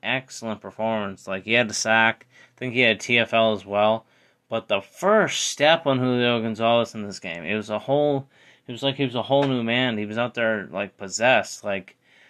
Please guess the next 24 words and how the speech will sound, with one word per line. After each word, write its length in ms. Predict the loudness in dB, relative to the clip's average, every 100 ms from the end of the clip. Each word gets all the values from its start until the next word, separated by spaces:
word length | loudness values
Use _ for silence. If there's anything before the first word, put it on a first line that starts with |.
| _ _ _
the, 180 | -10 -10 -10 _
like, 280 | -10 -8 -8
pr-, 160 | -14 -20 _ _
like, 280 | -6 -6 -8
the 100 | -12
step 460 | -8 2 4 4 2
and 120 | -10
force 400 | -2 0 2 0
he 100 | -6
was 140 | -6
getting 240 | -4 -2 2
off 220 | 0 0
the 100 | -6
line, 520 | -4 -2 -2 -4 -6
like, 240 | -6 -8 -8
he 80 | -2
didn't 240 | 0 2
look 200 | 2 2
like 240 | -2 -4 -8
anything 460 | -8 -6 -6 -4
like 180 | -4 -4
we 120 | -4
had 100 | -4
seen 460 | -4 -6 -4 -4 -8